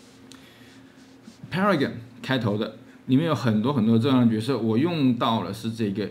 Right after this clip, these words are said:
In 啊，这一个角色。呃，这些都是免费的，这个是那个虚幻争霸里面的一些英雄，你可以随便选一个。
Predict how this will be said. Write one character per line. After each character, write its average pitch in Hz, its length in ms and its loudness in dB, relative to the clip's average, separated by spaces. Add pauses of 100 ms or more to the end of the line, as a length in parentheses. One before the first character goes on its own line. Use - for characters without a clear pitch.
In 117 220 -2 (140)
啊， 87 180 -12
这 165 120 -4
一 123 80 2
个 107 60 2
角 87 180 -6
色。 - 200 -10 (2250)
呃， 123 140 -4
这 151 100 -2
些 139 140 -2
都 147 140 2
是 147 100 -4
免 113 240 2
费 131 220 0
的， 95 80 -2
这 135 120 0
个 135 80 2
是 135 120 0
那 135 120 0
个 120 140 2
虚 117 160 -2
幻 139 240 0
争 131 220 2
霸 143 220 0
里 104 100 0
面 110 360 2 (120)
的 - 260 -8
一 113 80 2
些 107 460 -2
英 117 180 2
雄， 98 240 -4 (460)
你 - 100 -4
可 113 240 0
以 104 240 2
随 95 160 -4
便 113 160 0
选 92 260 -4
一 98 60 0
个。 104 140 -6